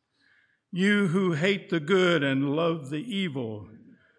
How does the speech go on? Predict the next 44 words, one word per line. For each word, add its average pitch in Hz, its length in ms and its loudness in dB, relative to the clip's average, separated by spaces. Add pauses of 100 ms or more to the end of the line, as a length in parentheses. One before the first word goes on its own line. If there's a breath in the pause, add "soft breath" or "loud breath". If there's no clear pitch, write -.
(180 soft breath)
who 180 140 -8
tear 196 420 2
the 160 140 -2
skin 196 680 0
from 147 340 -2
off 156 320 -2
my 156 240 -2
people 165 540 -6
and 135 200 -2
their 127 160 -4
flesh 180 460 -8
from 143 220 -8
off 147 280 -6
their 143 160 -4
bones, 127 560 -4
who 170 200 -4
eat 208 260 -8
the 165 100 -6
flesh 226 540 -4
of 151 160 -10
my 143 180 -6
people 165 540 -8
and 127 220 -8
flay 202 420 -4
their 160 260 -4
skin 170 540 -6
from 151 240 -6
off 151 340 -4
them, 127 440 -6 (320 loud breath)
and 170 180 -4
break 240 320 -2
their 196 160 -2
bones 175 460 -2
in 143 100 -4
pieces 190 540 -4
and 143 180 -6
chop 175 400 -4
them 185 240 -2
up 208 240 -4
like 143 300 -10
meat 190 360 -6
in 196 140 -6
a 180 80 -6
pot, - 420 -10